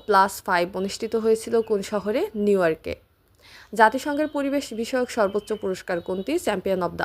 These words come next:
আর্থ। পৃথিবীর উষ্ণায়ন রোধের জন্য কোন চুক্তি গৃহীত হয়? কিয়োটো প্রোটোকল। নিচের কোনটি যুদ্ধকালীন আচরণ সম্পর্কিত কনভেনশন? জেনেভা কনভেনশন।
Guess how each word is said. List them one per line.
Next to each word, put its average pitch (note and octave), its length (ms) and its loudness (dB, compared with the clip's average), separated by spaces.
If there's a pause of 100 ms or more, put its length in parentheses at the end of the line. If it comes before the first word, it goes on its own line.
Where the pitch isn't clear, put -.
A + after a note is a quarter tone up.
আর্থ। F3+ 400 2 (2750)
পৃথিবীর C#4 400 2
উষ্ণায়ন A3 440 2
রোধের G3 320 0
জন্য F3+ 340 -2 (340)
কোন B3+ 240 4
চুক্তি A3+ 360 -4
গৃহীত F#3+ 380 -2
হয়? G#3+ 300 4 (240)
কিয়োটো G#3 280 2
প্রোটোকল। - 540 -6 (300)
নিচের G#3 420 -4 (180)
কোনটি C4+ 440 2
যুদ্ধকালীন G3 640 0 (120)
আচরণ A#3+ 440 0
সম্পর্কিত A3 580 -4
কনভেনশন? F#3+ 720 -4
জেনেভা F3+ 360 0
কনভেনশন। E3 640 -6